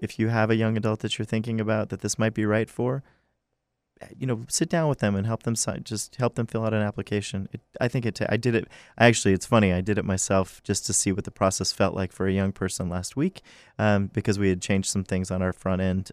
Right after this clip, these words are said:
um, and it's super easy. Takes you about forty-five seconds, maybe a minute and a half, depending on how slow you type. Um, and then from there, uh, the chance to come in, you'll get to meet, you know, likely you'll meet some young people that you might actually be, you know, spend the next year of your life with.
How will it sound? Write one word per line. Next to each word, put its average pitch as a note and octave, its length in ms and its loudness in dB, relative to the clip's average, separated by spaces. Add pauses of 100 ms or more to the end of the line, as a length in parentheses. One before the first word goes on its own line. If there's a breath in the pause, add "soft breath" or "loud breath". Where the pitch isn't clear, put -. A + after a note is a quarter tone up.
um, F2+ 320 -4 (500 soft breath)
and G2+ 420 2 (600)
it's G#2+ 120 -2
super B2 280 0
easy. G#2+ 380 0 (200)
Takes - 260 0
you A#2+ 100 4
about G#2+ 180 2
forty-five G#2 440 0
seconds, G2 440 -2
maybe A2 180 2
a G2+ 60 4
minute G2 180 2
and F#2+ 100 -2
a F#2 40 0
half, F#2+ 260 -2
depending G2 340 -2
on F#2+ 60 -2
how G2 140 0
slow G2 220 -2
you G2 120 2
type. G2+ 320 -2 (400 loud breath)
Um, G2+ 300 6
and C3 180 4
then C#3 100 4
from C#3 280 0
there, C#3 400 2 (180)
uh, A2 260 2
the A#2 180 -2
chance B2+ 320 -2
to - 100 -4
come A#2+ 200 0
in, C3 320 -2
you'll A#2+ 140 2
get A#2+ 100 2
to A#2+ 80 2
meet, B2 280 0 (320 soft breath)
you A2+ 100 2
know, F#2 140 2
likely A2+ 300 2
you'll A2+ 100 2
meet A2 160 -2
some G#2 100 -2
young G#2 200 0
people A#2+ 240 -2
that A2 100 0
you G#2 100 -2
might G#2 160 2
actually G2+ 400 -2 (180)
be, G#2 360 0
you G#2 80 -2
know, F2+ 100 -2
spend A2 260 0
the G#2+ 40 4
next G#2 240 -2
year G#2+ 140 2
of G2+ 80 -2
your F#2+ 100 0
life G2 260 0
with. C#3 240 -4